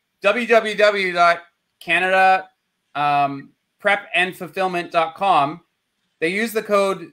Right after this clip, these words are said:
Jacob ten to save ten percent on all the services. And they can literally ship inventory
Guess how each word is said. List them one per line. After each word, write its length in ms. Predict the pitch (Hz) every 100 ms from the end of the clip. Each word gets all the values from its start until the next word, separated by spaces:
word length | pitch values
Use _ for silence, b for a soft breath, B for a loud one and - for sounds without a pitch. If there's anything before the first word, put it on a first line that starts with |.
| 135
Jacob 640 | 170 202 208 202 175 160
ten 540 | - 202 180 143 170 185
to 100 | -
save 280 | 156 180 156
ten 180 | - 190
percent 300 | 185 175 180
on 80 | 170
all 120 | 160
the 80 | 147
services. 760 | 185 185 180 143 135 156 - _ _ _ _
And 120 | 196
they 100 | 233
can 140 | 247 240
literally 420 | 254 262 262 240
ship 340 | - 254 262
inventory 800 | 254 240 233 220 214 202 202 196